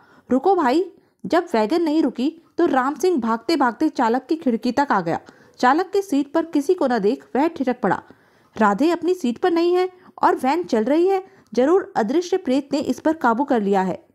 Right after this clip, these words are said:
जगदीश कहाँ है? मैं सत्तर लाख रुपया नहीं जाने दूंगा, मैं अपनी जान पर खेल जाऊंगा।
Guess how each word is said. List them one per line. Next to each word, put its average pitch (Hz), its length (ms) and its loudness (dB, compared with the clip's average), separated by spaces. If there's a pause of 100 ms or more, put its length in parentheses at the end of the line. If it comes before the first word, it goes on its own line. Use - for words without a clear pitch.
(360)
जगदीश 254 380 2
कहाँ 294 280 2
है? 185 200 -4 (560)
मैं 262 160 2
सत्तर 311 440 -2
लाख 254 220 0
रुपया 247 220 0
नहीं 247 200 0
जाने 285 240 0
दूंगा, 220 300 0 (340)
मैं 247 120 2
अपनी 302 280 0
जान 262 340 -2
पर 262 120 -4
खेल 220 200 -2
जाऊंगा। 175 380 -4